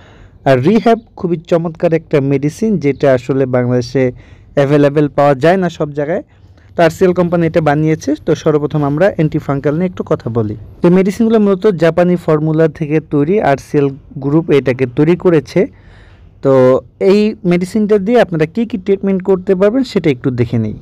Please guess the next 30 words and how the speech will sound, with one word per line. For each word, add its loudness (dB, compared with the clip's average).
fungal 2
আর 2
bacteria 0
জনিত 0
রোগে 0
তো 2
আমাদের 2
অ্যাকুয়ারিয়ামের 0
মাছ 0
সবই 0
প্রায় 0
মারা 2
যায়। 0
তাছাড়া -2
hydra, 2
costria, 0
তারপরে -2
আপনার 0
প্ল্যান্টসে 0
যদি -4
কোনো -2
রোগ 0
হয়, 0
আহ, 4
তারপরে 0
আপনার 0
অ্যাকুয়ারিয়ামে 0
অতিরিক্ত -4
শামুক 0
হয়েছে, 0